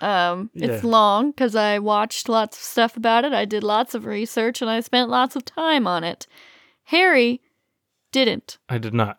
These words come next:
Speaker 1: do anything. So he has his short little topic. Barely. I don't know. <laughs> I'm just saying he had a couple small things to talk about, but I have the main story. So stick around for the main event.
Speaker 2: <laughs> Yeah, just,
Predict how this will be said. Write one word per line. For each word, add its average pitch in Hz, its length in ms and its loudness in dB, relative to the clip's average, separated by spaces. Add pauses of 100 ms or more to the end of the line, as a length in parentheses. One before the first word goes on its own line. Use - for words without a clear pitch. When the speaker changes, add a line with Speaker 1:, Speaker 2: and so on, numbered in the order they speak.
Speaker 1:
do 240 220 2
anything. 202 560 -4
So 247 380 4
he 269 160 2
has 311 320 4
his 277 180 -4
short 330 340 0
little 285 220 -2
topic. 226 480 0 (1120)
Barely. 202 560 -2 (640)
I 233 140 2
don't 226 140 2
know. 202 260 -2 (440)
<laughs> - 440 -10
I'm 285 200 4
just 330 200 -2
saying 247 500 0 (160)
he 294 220 2
had 277 160 4
a 254 60 2
couple 262 280 2
small 233 500 4 (440)
things 240 500 2 (140)
to - 100 -16
talk 233 260 2
about, 226 280 2
but 226 100 2
I 226 80 4
have 226 220 2
the 220 60 -2
main 214 320 -2
story. 208 480 -2
So - 120 -6
stick - 320 -4
around 220 420 0
for - 140 -6
the 202 80 -4
main 214 260 -2
event. 208 580 -6
Speaker 2:
<laughs> - 40 -20 (720)
Yeah, 202 180 -2
just, 123 240 -8